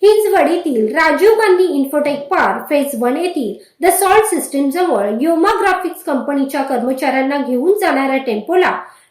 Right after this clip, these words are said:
ट्रॅव्हल बसमधून बारा कर्मचारी प्रवास करत होते. हिंजवडी फेज वन मध्ये येताच अचानक चालकाच्या पायाखाली आग लागली. त्यावेळी चालक आणि बसमध्ये पुढे बसलेले कर्मचारी तातडीने खाली उतरले,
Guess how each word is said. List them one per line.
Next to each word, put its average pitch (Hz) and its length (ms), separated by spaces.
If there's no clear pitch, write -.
ट्रॅव्हल 392 460
बसमधून 269 640
बारा 339 440
कर्मचारी 285 500
प्रवास 269 460
करत 262 260
होते. 254 400
हिंजवडी 370 680
फेज 285 360
वन 262 100
मध्ये 311 440
येताच 220 540
अचानक 381 500
चालकाच्या 311 540
पायाखाली 277 720
आग 269 220
लागली. 269 300
त्यावेळी 359 300
चालक 359 520
आणि 294 140
बसमध्ये 339 540
पुढे 330 320
बसलेले 370 460
कर्मचारी 269 720
तातडीने 269 760
खाली 277 220
उतरले, 269 720